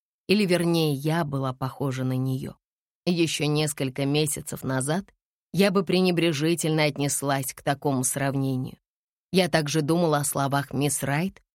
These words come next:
насчет дерзости Дороти и о привычке девочки противиться указаниям старших. Эти черты были у нас общими, но если меня поощряли за мой характер, то Дороти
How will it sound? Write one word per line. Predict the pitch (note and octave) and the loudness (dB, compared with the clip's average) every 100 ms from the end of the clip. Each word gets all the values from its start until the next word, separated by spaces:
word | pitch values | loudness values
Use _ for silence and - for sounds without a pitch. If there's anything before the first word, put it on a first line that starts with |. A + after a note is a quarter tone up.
| _ - | _ 0
насчет | F#3+ F3+ D#3+ C#3+ | 2 2 0 0
дерзости | C3 D3+ F3 D#3+ E3+ - E3+ | 0 0 2 0 -4 -4 -4
Дороти | D3+ D#3 D3+ C#3 - - _ _ _ - | 0 -2 -2 -6 -10 -16 _ _ _ 2
и | |
о | F#3+ F#3 | 2 4
привычке | F3 F3 F3 - C#3+ | 2 4 0 0 -2
девочки | C3 D#3 D#3+ D3+ - | 2 2 2 -2 -6
противиться | D3 D3 D3 - D#3+ E3 D3+ D3 | -4 -2 -2 0 0 0 -2 -2
указаниям | C3+ C3+ C3+ C#3+ C#3 C3+ | -2 -2 0 0 0 -2
старших. | C3+ - C#3+ D3 - - _ _ _ _ _ _ _ - | -4 -4 -4 -4 -8 -16 _ _ _ _ _ _ _ 0
Эти | E3+ D3 D3 | 0 0 -4
черты | C3 - C3 C3 - F#3+ - _ _ _ - | -6 -6 -8 -6 -4 -4 -6 _ _ _ -2
были | F3+ A#3+ G#3+ | 2 2 2
у | A3 | 0
нас | F3+ F3+ - | 0 -2 -4
общими, | E3 D3+ - C#3 B2 - _ _ _ - | -4 -6 -10 -10 -10 -14 _ _ _ 0
но | |
если | F#3 E3+ D3+ D3 | 2 2 0 0
меня | D3+ D3+ C#3+ | 2 2 2
поощряли | C#3+ C#3 C3 C#3 D3 C#3+ C3 | 0 -2 -2 0 2 2 0
за | B2 C3+ | 0 0
мой | C3 B2+ | 0 -2
характер, | C3 C3 D#3 - - - _ _ _ | -2 0 -2 -6 -14 -16 _ _ _
то | - F3 | 0 2
Дороти | C#3+ F3+ G#3 - - | 2 0 -2 -6 -14